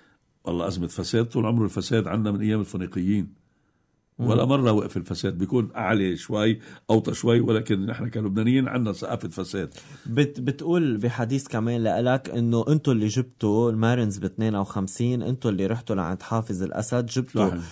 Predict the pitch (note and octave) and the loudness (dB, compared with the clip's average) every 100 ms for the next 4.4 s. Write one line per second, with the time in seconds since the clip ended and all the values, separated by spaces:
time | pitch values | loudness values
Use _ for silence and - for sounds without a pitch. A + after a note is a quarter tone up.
0 | - - - D3 E3 F3+ E3+ C#3+ C#3 A#2+ | -16 -18 -6 0 2 4 4 4 4 4
1 | A2+ A#2 G#2 G2 F2+ F#2 B2 D3 - G#2+ | 2 2 0 -2 0 0 0 0 -2 -6
2 | E2 F2+ F#2+ E2+ F2 E2 A#2 C#3+ E3 - | -8 -6 -8 -8 -10 0 4 6 6 4
3 | F3 C3+ A#2 A2 A2+ B2 A2 G2+ G2+ G2+ | 6 8 8 8 6 6 4 4 2 2
4 | - G2 F#2+ F#2 | 0 0 2 0